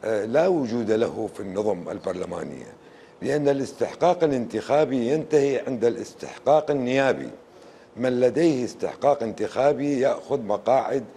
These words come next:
ضمن إطار مجلس النواب، والمسألة تبدأ سياقات دستورية لكي يحصل المكلف على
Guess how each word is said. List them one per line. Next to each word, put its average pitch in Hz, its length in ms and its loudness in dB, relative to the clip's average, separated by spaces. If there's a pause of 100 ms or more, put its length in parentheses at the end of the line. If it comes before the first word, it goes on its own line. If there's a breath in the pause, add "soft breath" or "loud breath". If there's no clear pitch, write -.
(340 loud breath)
ضمن 131 340 2
إطار 120 500 2 (380 loud breath)
مجلس 123 600 -2 (300)
النواب، 135 480 2 (720 loud breath)
والمسألة 143 1600 2 (400 loud breath)
تبدأ 135 380 2
سياقات 127 540 2
دستورية 127 840 2 (440 loud breath)
لكي 147 580 2 (340 loud breath)
يحصل 139 680 2 (420)
المكلف 135 840 2 (140)
على 123 520 4